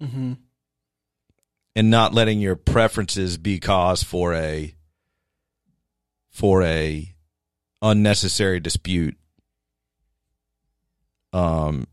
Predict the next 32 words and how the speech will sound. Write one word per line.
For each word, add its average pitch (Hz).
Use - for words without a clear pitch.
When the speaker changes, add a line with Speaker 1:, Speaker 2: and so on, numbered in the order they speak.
Speaker 2:
but 92
standing 123
up 101
for 107
what's 95
right, 110
you 107
can 110
be 117
in 107
a 107
dispute 104
for 98
something 92
that 92
is 85
right. 90
Speaker 1:
Yeah. 131
Speaker 2:
But 110
not 107
conflating 98
my 95
preferences 87
with 87
right. 50
Speaker 1:
Mm-hmm. 131
Speaker 2:
Preference 120
is 85
just 85
a -
preference. -
Speaker 1:
Yeah. 127